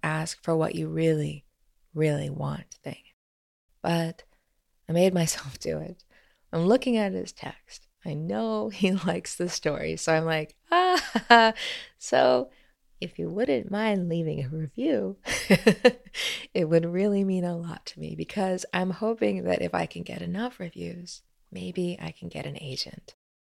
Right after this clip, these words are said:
Literary agents, they're getting hundreds of applications a day in their inboxes. I don't know how else the story has a chance. And he did.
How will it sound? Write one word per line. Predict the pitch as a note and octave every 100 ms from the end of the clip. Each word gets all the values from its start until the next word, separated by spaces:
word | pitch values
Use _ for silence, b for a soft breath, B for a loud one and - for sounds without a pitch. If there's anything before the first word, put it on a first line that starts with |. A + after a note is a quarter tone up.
| _ _ -
Literary | G#3 B3 A#3+ A#3
agents, | - G3 G3 F#3
they're | F#3
getting | F#3 - -
hundreds | D#3 F3 F3+ - -
of | -
applications | D#2+ - - - - E3+
a | -
day | E3 E3+
in | E3
their | D#3+
inboxes. | D#3+ D#3+ D#3 - - - -
I | -
don't | - F#3+
know | F3
how | C#3 - -
else | - -
the |
story | - - - -
has | - -
a |
chance. | - - - - - - - - _ _ _ -
And | F3 F3+
he | G3+
did. | G#3+ B3 G#3+